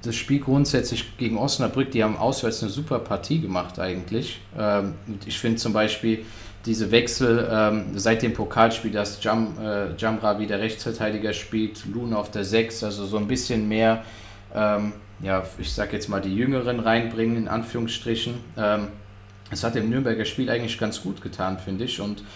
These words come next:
so eine Hereinnahme, also ich will jetzt nicht, da kein, kein Ausmachen, aber zum Beispiel Valentini wieder in die Mannschaft bringen, Geist in die Mannschaft bringen, das sind Spieler,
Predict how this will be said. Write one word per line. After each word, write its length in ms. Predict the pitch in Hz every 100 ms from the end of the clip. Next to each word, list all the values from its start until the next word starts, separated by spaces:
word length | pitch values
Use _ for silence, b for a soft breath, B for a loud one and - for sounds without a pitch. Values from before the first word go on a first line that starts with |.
| B B B
so 120 | 117
eine 120 | 110
Hereinnahme, 640 | 104 98 110 123 123 120
also 280 | 113 104 110
ich 140 | 98 -
will 100 | 113
jetzt 200 | 104 -
nicht, 180 | 113 113
da 60 | 95
kein, 400 | - 101 101 80 - -
kein 220 | 95 92 82
Ausmachen, 540 | 110 131 - 101 95
aber 180 | 95 98
zum 160 | - 101
Beispiel 280 | 101 - 95
Valentini 600 | 101 101 101 131 127 117
wieder 200 | 117 110
in 80 | 113
die 80 |
Mannschaft 440 | 110 113 113 110 -
bringen, 200 | 110 107
Geist 320 | 104 117 -
in 40 | 113
die 80 | 107
Mannschaft 440 | 113 113 107 -
bringen, 160 | 110 110
das 120 | -
sind 120 | 120
Spieler, 460 | - 135 135 131